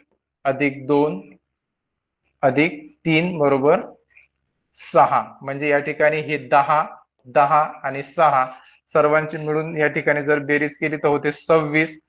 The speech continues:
आणि त्या ठिकाणी राहिलेले त्रिकोण, मग आपले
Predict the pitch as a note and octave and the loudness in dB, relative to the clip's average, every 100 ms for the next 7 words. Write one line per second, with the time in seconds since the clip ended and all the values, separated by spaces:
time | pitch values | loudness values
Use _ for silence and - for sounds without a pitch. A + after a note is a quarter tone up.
0 | _ _ - C3+ D3 D3 D#3+ D#3+ D#3 D#3 | _ _ -2 0 2 4 4 4 2 -2
1 | D3+ D#3+ D#3 C#3 D3 D#3 D#3 D#3 D#3 D#3 | -2 -2 0 2 2 0 -2 -4 -6 -4
2 | D#3+ D#3+ D3 C#3 D#3 | -4 -2 -2 0 2